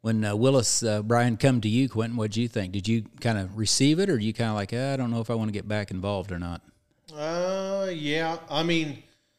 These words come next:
Speaker 2: I received it pretty well. I, I, it just, uh, it was one of those things that was meant to be. I mean, one of those things that you don't understand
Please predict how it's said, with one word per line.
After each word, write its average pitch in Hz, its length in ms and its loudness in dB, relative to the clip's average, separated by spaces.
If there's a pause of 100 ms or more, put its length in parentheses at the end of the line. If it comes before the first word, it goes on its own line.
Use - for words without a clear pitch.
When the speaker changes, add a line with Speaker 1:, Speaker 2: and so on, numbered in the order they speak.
(180)
Speaker 2:
I 151 100 -6
received 175 500 -2
it 135 140 -10
pretty 147 200 -8
well. 127 400 -2
I, 127 180 -2
I, 127 240 -4
it 139 300 -6
just, 139 400 -8
uh, 131 440 0 (720)
it 147 80 -6
was 139 180 -6
one 151 160 -6
of 147 60 -4
those 135 160 -8
things 151 240 -10
that 123 40 -12
was 117 160 -12
meant 139 220 -10
to 127 80 -12
be. 131 400 -8
I 123 80 -6
mean, 127 300 -10 (480)
one 160 160 -2
of 165 40 2
those 151 200 -2
things 156 300 -6
that 143 120 -6
you 139 160 -4
don't 151 300 -2
understand 139 920 -8